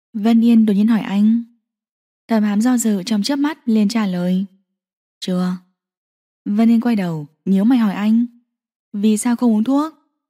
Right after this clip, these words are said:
Trầm Ám. "Không có." Vân Yên muốn hỏi anh vì sao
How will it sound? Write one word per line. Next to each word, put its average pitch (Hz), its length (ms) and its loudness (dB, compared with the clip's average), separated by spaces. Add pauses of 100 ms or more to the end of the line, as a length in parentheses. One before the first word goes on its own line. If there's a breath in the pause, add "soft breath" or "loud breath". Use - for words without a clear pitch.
(460)
Trầm 196 200 -2
Ám. 175 380 -4 (640)
"Không 180 180 -4
có." 165 440 -8 (1120)
Vân 220 260 0
Yên 226 120 2
muốn 202 160 2
hỏi 233 260 0
anh 214 220 0
vì 196 180 -2
sao 226 420 -2